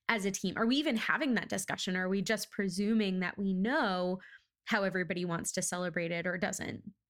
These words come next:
And are we being mindful of what our community is like?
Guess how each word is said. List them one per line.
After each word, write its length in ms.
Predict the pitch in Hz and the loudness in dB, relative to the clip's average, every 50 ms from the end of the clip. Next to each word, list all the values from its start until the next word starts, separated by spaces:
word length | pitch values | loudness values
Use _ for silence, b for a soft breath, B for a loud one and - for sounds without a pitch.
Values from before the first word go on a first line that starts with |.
| _ _ _ _ _ - - - - | _ _ _ _ _ -18 -18 -8 -2
And 340 | - 247 233 220 220 214 196 - - | 0 2 2 2 0 0 -2 0 0
are 120 | 226 220 202 | 2 2 2
we 420 | 202 208 190 190 190 185 190 196 - _ _ - | 2 2 2 2 2 2 0 -2 -4 _ _ -2
being 340 | - 220 233 254 254 214 190 | 0 2 2 2 2 2 2
mindful 680 | 185 170 196 262 381 480 - - 180 139 - - 220 B B B B B B B | 2 2 0 0 0 -2 -2 -2 -2 -2 -2 -6 -6 B B B B B B B
of 120 | 226 190 | 0 2
what 180 | 190 208 208 196 | 2 2 2 2
our 100 | 185 185 | 0 0
community 720 | 185 - - 196 196 190 180 180 165 185 175 175 185 - - | -2 0 0 2 2 2 0 0 -2 -2 -4 -4 -4 -2 0
is 220 | - 214 190 - | 0 0 0 0
like? 400 | 175 170 - - 127 - - - | -2 -2 -2 -4 -6 -8 -8 -12